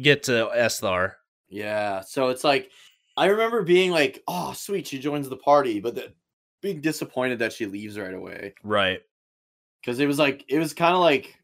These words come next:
Speaker 2: I don't know, I, considering eight, Final Fantasy eight was my first, like, J R P G since Dragon Quest four,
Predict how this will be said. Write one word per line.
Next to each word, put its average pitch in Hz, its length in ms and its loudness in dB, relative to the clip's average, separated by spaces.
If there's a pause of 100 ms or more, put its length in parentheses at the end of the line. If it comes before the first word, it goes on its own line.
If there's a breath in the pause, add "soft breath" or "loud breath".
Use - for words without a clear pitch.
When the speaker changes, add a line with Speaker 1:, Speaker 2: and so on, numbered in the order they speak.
(360)
Speaker 2:
I 113 80 -12
don't 147 140 -6
know, 104 340 -6
I, 135 300 -2 (180)
considering 175 640 0
eight, 139 440 0 (300)
Final 135 160 4
Fantasy 127 280 -2
eight 123 180 2
was 110 140 -6
my 104 120 -6
first, 113 460 -8
like, 113 280 -2 (580)
J 117 120 0
R 113 140 -2
P 135 100 -6
G 120 160 -6
since - 440 -14 (100)
Dragon 110 340 -4
Quest 104 380 -8
four, 104 520 -6